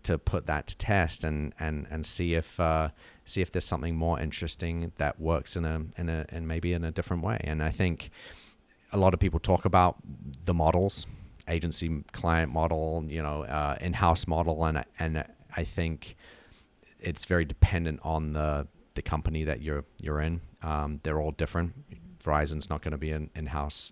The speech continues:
agency like Apple or Google or Facebook or any other smaller company that has a different need and a different output in terms of who their, either who their audience, uh, and c-, and, and customers are or, or what their products are. So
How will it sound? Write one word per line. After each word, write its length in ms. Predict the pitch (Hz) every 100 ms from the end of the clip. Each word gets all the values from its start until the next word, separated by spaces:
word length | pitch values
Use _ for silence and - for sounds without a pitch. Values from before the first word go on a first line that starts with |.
| -
agency 400 | 76 78 73 71
like 240 | 69 - - -
Apple 440 | 98 - 95 87
or 320 | 80 73 69 - - - -
Google 300 | 95 87 87
or 240 | 73 71
Facebook 480 | - 95 - 82 -
or 100 | 78
any 140 | 78
other 240 | 80 80 73 - -
smaller 480 | - - 82 82 76 73 - - -
company 280 | 78 - 82
that 200 | 76 76 - - -
has 180 | - 76
a 60 |
different 320 | 76 80 80 -
need 180 | 87
and 80 | 82
a 60 | 69
different 300 | 78 - 71
output 340 | 98 - 67
in 80 | 64
terms 240 | - 71
of 80 | 69
who 180 | - 82
their, 220 | 71 73 - _ _ - -
either 300 | 76 76 71
who 100 | -
their 160 | 76 69
audience, 460 | 85 92 92 80 - -
uh, 280 | - 76 71 -
and 140 | - 73 -
c-, 60 | -
and, 200 | 73 - -
and 180 | -
customers 440 | - 95 - 87 85
are 240 | 82 78
or, 140 | 76 73 78
or 180 | 80 76
what 140 | 76
their 80 | 78
products 380 | - 131 92 -
are. 220 | 71 76 - - - - -
So 380 | - 95 85